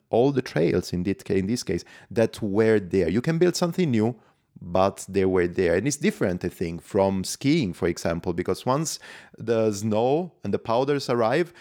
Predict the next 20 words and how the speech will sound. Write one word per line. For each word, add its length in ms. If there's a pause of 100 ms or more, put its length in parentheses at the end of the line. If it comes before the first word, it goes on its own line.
(180)
you 120
can 220 (220)
basically, 680
if 140
you 60
are 60
skilled, 480 (140)
ski 480
everywhere 680
and 200
build 260
up 160
stuff 480 (140)
everywhere. 520 (380)
With 440
mountain 480
bikes 360
or 180
even 240
with 420